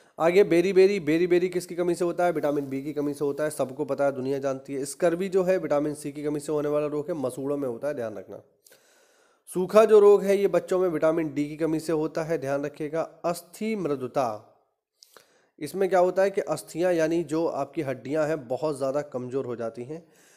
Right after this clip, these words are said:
और ये भी विटामिन डी की कमी से होता है, ध्यान रखना, ठीक? हाँ, यानी विटामिन डी की कमी से बच्चों में होगा सूखा रोग और बड़ों में होगा अस्थि मृदुता। फिर है रक्तस्राव, जिसे हम कहते हैं हेमरेज,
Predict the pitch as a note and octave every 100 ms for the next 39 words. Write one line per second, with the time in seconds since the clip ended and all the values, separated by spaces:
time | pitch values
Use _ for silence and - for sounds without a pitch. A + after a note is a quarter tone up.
0 | _ _ - D3 B2+ E3+ G#3 A3+ F3+ E3
1 | F3 E3+ C#3+ C#3+ C3+ B2 A2+ A2 A#2 C3
2 | A2+ A2 F#2 - - - G3+ - - _
3 | _ _ _ A2+ G#2 _ _ _ _ _
4 | _ _ _ _ _ _ _ - _ _
5 | _ C#3+ F#3 G#3+ D3 D#3+ F3+ G3+ F3 F#3+
6 | F#3+ F#3+ G3 D3 - F#3 F3 F3 F3+ C#3+
7 | C3 E3 E3 F#3+ G3+ - C#3+ D#3 B2+ C#3
8 | D#3 D#3 C3+ C3 F3 - C3+ - - G3+
9 | F3+ A2+ G#2+ G2+ G#2 - _ _ _ _
10 | _ F#3 G3 G#3 G#3+ E3+ E3+ - E3+ -
11 | E3 F3 F3 - - E3 C#3 C#3 D#3+ D3+
12 | D3+ D3 D#3+ C3+ C3 C#3+ F3 F3+